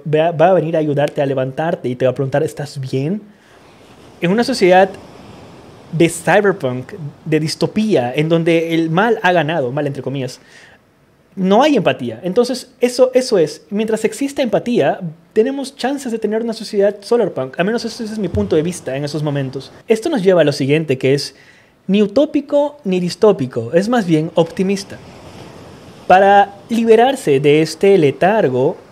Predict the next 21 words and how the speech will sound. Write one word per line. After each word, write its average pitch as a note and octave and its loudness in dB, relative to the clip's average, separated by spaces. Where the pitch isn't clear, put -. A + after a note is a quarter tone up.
hay G3+ 2
que A3 4
empezar F3 2
a F3 2
proponer D3+ -2
ideas C#3 2
radicales C3+ 0
sobre C3 -2
cómo F#3+ -2
se G3+ -2
podría D#3+ 2
alcanzar D#3 2
un D#3 -2
mundo E3 0
sin C#3+ -4
emisiones C#3+ 0
y F3 -2
que D#3+ 0
sea E3 2
plenamente D3 0
sostenible. B2 -4